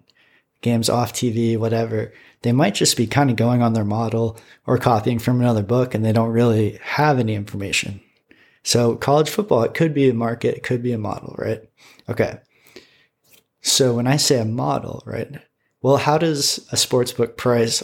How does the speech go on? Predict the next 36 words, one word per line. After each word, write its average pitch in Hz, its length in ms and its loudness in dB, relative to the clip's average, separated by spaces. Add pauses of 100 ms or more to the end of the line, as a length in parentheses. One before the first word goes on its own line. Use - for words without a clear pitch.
all 123 240 2
the 120 140 -2
other 107 200 0
stuff - 420 -6 (500)
that 117 220 4
isn't 113 460 0
the 110 480 0 (640)
marquee 120 460 2
bets, 98 420 -2
the 117 120 0
money 117 220 2
lines, - 480 -6
the 113 160 2
spreads, - 640 -2
the - 100 -20
totals, 107 480 -2
right? 127 300 -4 (540)
How 139 160 0
do 151 80 4
they 151 160 2
price, 131 400 0
like, 113 460 -4 (1000)
in 131 180 0
that 127 160 0
same 135 280 2
Chiefs 131 340 -2
Raiders 135 360 2
game, 110 200 -2
how 131 180 2
do 127 40 2
they 120 120 2
price, 117 340 0
like, 110 200 -2
Chiefs 123 440 -2
fourth 117 360 -2
quarter, 110 580 -2